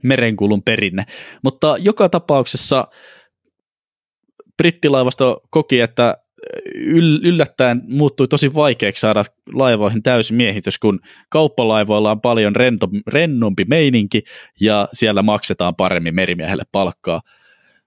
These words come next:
Niin oltiin sitten tilanteessa, että kun lähdettiin sillä, äh, ihan mittavallakin laivasto-osastolla kohti Itämerta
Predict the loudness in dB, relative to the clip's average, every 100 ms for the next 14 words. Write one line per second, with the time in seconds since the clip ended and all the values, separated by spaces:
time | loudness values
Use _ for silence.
0 | _ -8 -2 0 0 0 2 2 0 0
1 | 0 2 2 2 2 0 0 0 2 2
2 | 2 -2 0 0 2 2 0 -2 -8 -18
3 | -12 -8 -4 -2 0 -2 -2 -2 0 -2
4 | 0 2 2 2 2 4 2 0 0 0
5 | 0 0 -2 0 0 -2 -2 -2 0 0
6 | 2 0 0 -4